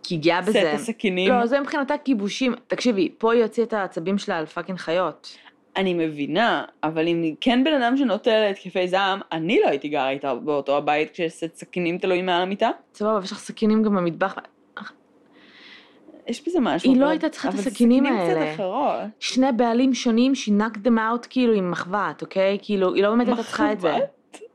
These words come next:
Speaker 1: כן. מחבת
Speaker 2: את זוכרת את
Speaker 1: שמבשלים.
Speaker 2: זה? אחלה.
Speaker 1: שניים. אז כאילו, היא לא צריכה בכלל סכינים.
Speaker 2: נוקאוט, כאילו, ממש?
Speaker 1: נוקאוט, כאילו, unconscious, וכאילו,
Speaker 2: וואו.
Speaker 1: סדקים בגולגולת.
Speaker 2: וואו.
Speaker 1: כן.
Speaker 2: טוב, מחבת זה קשוח.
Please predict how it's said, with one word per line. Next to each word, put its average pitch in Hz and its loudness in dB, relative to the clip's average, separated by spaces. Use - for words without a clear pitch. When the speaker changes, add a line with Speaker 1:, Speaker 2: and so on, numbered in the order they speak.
Speaker 1:
כן. 285 0
מחבת 175 -2
Speaker 2:
את 214 -2
זוכרת 226 2
את 254 -2
Speaker 1:
שמבשלים. 220 0
Speaker 2:
זה? - -8
אחלה. - -8
Speaker 1:
שניים. 320 2
אז 175 0
כאילו, 220 4
היא 214 2
לא 285 4
צריכה 320 -4
בכלל 294 -2
סכינים. 240 2
Speaker 2:
נוקאוט, 277 0
כאילו, 587 -2
ממש? 185 0
Speaker 1:
נוקאוט, 196 -2
כאילו, 170 2
unconscious, 165 -6
וכאילו, 160 0
Speaker 2:
וואו. 202 4
Speaker 1:
סדקים 175 0
בגולגולת. 170 -2
Speaker 2:
וואו. 480 0
Speaker 1:
כן. 156 -4
Speaker 2:
טוב, 226 2
מחבת 156 -6
זה 240 -12
קשוח. - -4